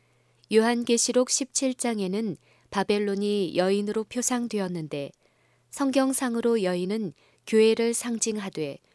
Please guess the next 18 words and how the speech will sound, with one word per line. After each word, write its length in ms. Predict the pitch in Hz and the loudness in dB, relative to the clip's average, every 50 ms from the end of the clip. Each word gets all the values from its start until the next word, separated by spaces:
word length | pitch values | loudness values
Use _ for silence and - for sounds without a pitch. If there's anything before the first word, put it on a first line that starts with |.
| _ _ _ _ _ _ | _ _ _ _ _ _
정숙한 640 | - 208 185 185 - 226 - - 208 196 202 196 | -2 0 0 0 -2 -4 -4 -4 -4 -4 -2 0
여인은 600 | 175 175 175 170 170 175 180 180 180 170 156 - - | 0 0 0 -2 -2 -2 -4 -4 -4 -6 -8 -8 -8
순결한 600 | - - - 254 240 240 233 226 220 220 220 214 | -6 -4 -2 -2 0 0 0 0 0 -2 -2 -6
교회를, 500 | - - 190 180 180 - 156 139 139 - - _ _ _ _ _ _ _ _ _ _ _ - | -4 -4 -4 -2 -2 -4 -6 -10 -10 -12 -16 _ _ _ _ _ _ _ _ _ _ _ 0
음란한 540 | 196 208 214 214 214 214 220 220 220 208 196 | 2 2 2 2 2 0 0 0 0 2 4
여인은 560 | 185 185 185 185 185 196 208 208 190 165 - _ | 4 4 4 2 0 -2 -2 -4 -4 -6 -8 _
배교한 520 | - 196 190 190 214 220 214 214 214 220 | 0 0 0 2 2 2 2 2 0 -4
교회를 400 | - - 202 170 165 - 165 170 180 | -4 -2 -2 -2 0 -2 -4 -4 -4
상징한다. 800 | - - 226 226 208 - 214 208 202 185 160 - - - - _ _ _ _ _ _ _ _ _ _ _ _ _ _ _ _ _ _ _ _ _ _ _ _ _ _ _ _ _ _ _ _ | -4 -6 -4 -6 -6 -6 -6 -8 -10 -10 -12 -14 -16 -16 -18 _ _ _ _ _ _ _ _ _ _ _ _ _ _ _ _ _ _ _ _ _ _ _ _ _ _ _ _ _ _ _ _
성경에는 720 | - - 285 277 254 277 262 254 247 233 254 269 254 202 - - _ _ _ _ _ | -4 -2 0 2 2 2 2 2 2 2 2 0 0 -2 -4 -8 _ _ _ _ _
그리스도와 640 | - 233 220 233 233 - - 233 226 226 226 233 233 | 2 4 4 4 2 2 2 2 2 4 4 2 0
그분의 480 | 233 - 233 208 196 226 220 233 233 220 | 0 -2 -2 0 2 2 2 2 0 -2
교회 280 | - - 214 208 208 214 | 0 2 2 2 4 2
사이에 420 | 214 - 226 202 196 190 196 196 | 0 -2 -2 -2 0 0 0 -2
존재하는 720 | 196 - - 196 180 180 - 196 185 170 175 190 190 185 160 - _ _ _ _ | -2 -4 -4 -4 -4 -2 -2 -2 -2 -2 -2 -4 -4 -4 -6 -10 _ _ _ _
신성하고 920 | - - - 247 233 226 240 233 214 214 202 180 - - 180 185 180 180 156 | -10 -4 -2 -2 0 0 -2 -4 -4 -4 -6 -6 -4 -4 -2 -2 -2 0 0
영속적인 800 | 165 170 180 190 - 220 202 - - 208 202 185 208 208 214 | 0 0 0 -2 -4 -6 -6 -6 -6 -6 -4 -2 -4 -4 -4
특성이 640 | 202 - 226 - - 214 190 175 170 156 143 135 - | -6 -8 -8 -6 -4 -4 -4 -4 -4 -6 -8 -8 -12